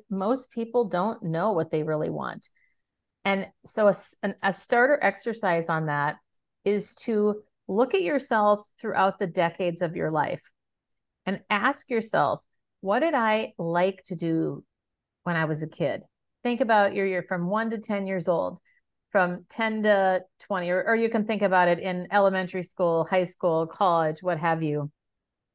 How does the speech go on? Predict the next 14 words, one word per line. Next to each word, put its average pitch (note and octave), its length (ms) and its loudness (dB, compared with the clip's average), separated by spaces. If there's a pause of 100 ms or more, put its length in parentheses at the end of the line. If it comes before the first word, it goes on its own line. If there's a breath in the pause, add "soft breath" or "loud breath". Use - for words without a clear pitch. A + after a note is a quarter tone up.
(160)
That G#3+ 360 4 (100)
reflection G3 640 -2
time C4+ 400 0 (720 soft breath)
can A3 160 4
be G3 140 0
helpful A#3 720 0
to A3 100 -4
go, G3+ 300 4
"Okay, G3+ 420 -2 (220)
what C4 140 0
have G4 140 -2
I G4+ 160 0
always A#3 320 2
enjoyed?" F3+ 800 0